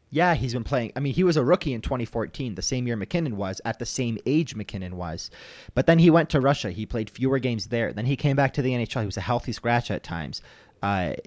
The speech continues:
he didn't make a lot of playoff runs before joining the Avalanche, and those are all second-round exits, as we, you know, very famously know. So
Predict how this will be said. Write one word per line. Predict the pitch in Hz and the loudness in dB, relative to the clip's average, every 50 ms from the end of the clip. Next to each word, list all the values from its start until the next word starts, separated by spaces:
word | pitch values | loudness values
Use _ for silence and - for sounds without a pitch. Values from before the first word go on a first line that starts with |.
| - _ | -16 _
he | - - - - - 80 92 - - 131 127 | -14 -12 -12 -12 -10 -10 -8 -4 -2 0 2
didn't | 127 135 143 147 | 2 2 2 2
make | 143 139 135 - | 0 -2 -2 -2
a | 143 | 0
lot | 135 135 135 | 0 0 0
of | 120 - | 0 -2
playoff | - - 147 151 139 113 113 - - | -2 0 2 2 2 2 0 -2 -6
runs | 95 85 65 52 - - - - - - - | -10 -10 -10 -10 -14 -16 -18 -18 -18 -14 -10
before | - - - 120 113 | -8 -4 -4 -4 -4
joining | 110 131 127 123 120 113 | -2 -4 -4 -2 -4 -4
the | 101 104 104 | -4 -4 -2
Avalanche, | 107 117 98 95 92 92 92 90 - | -2 -2 -2 -4 -6 -8 -8 -10 -10
and | 95 101 | -8 -6
those | 107 101 110 | -6 -6 -4
are | 107 101 | -4 -4
all | 98 | -4
second-round | - - 113 104 - 113 107 104 104 104 113 | -4 -6 -6 -6 -6 -4 -2 -2 -2 0 0
exits, | 131 147 123 - 90 82 - | 0 0 -2 -4 -8 -8 -8
as | - 85 90 - | -8 -8 -8 -6
we, | 95 92 82 85 - - _ _ _ _ _ | -8 -8 -8 -10 -14 -18 _ _ _ _ _
you | - 107 | -8 -6
know, | 87 76 78 82 | -6 -6 -6 -6
very | 104 101 92 87 90 | -6 -6 -4 -6 -6
famously | - 90 82 78 80 - - 60 | -8 -10 -10 -10 -10 -10 -12 -14
know. | - - - - _ _ _ _ _ | -14 -16 -18 -18 _ _ _ _ _
So | - - - 123 117 113 113 107 104 104 98 | -10 -6 -4 -2 0 2 2 4 2 2 0